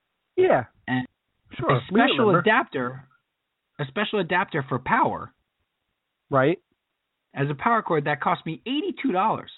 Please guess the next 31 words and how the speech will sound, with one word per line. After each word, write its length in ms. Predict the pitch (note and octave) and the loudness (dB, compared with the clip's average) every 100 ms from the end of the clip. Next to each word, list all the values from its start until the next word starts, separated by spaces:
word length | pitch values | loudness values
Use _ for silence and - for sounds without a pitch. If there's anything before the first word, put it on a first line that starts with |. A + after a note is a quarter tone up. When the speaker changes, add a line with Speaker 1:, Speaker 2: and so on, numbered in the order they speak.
| _ _ _ _ _ | _ _ _ _ _
Speaker 2:
Had 240 | - A#2+ | -6 -4
it 80 | B2+ - - | -4 -4 -2
shipped 200 | G3+ - - _ - | -4 -6 -18 _ -6
'cause 120 | D#3+ | 0
they 80 | F#3 | 0
didn't 220 | G#3+ G3 | 2 2
make 240 | G#3+ C#4 - | 4 2 4
the 160 | F3+ | 2
adapters 500 | E3 G3+ F#4 - C3 - | 2 -2 -6 -8 -14 -12
for 140 | - D3 | -6 -4
the 120 | C#3+ | -6
plane. 380 | C#3 A3+ - - _ _ _ - - _ _ _ _ B2 | -4 -4 -4 -8 _ _ _ -20 -20 _ _ _ _ -12
Speaker 1:
I 40 | |
know. 160 | A#2+ C#3 | -2 0
Speaker 2:
Like, 80 | C#3+ | 2
I 80 | C#3 | 2
couldn't 220 | E3+ D#3+ | 2 0
just, 140 | D#3 - - D3+ | -2 -8 -6 -2
I 60 | |
didn't 160 | D#3+ E3 | 0 2
realize 320 | F3 F3 D#3+ | 4 4 2
I 60 | D3 | 0
couldn't 240 | C3+ D#3 C3+ | -2 -2 -2
just 180 | C3 | -2
use 200 | D3+ C#3+ | -4 -4
a 60 | C3 - - | -6 -8 -10
plug. 340 | - D3 F#2 - _ _ _ _ - _ _ _ _ _ _ _ _ | -4 -4 -4 -16 _ _ _ _ -20 _ _ _ _ _ _ _ _
So 80 | C3+ | -4
I 20 | B2+ | 0
bought 160 | D3+ | 0
this 100 | C3+ | -2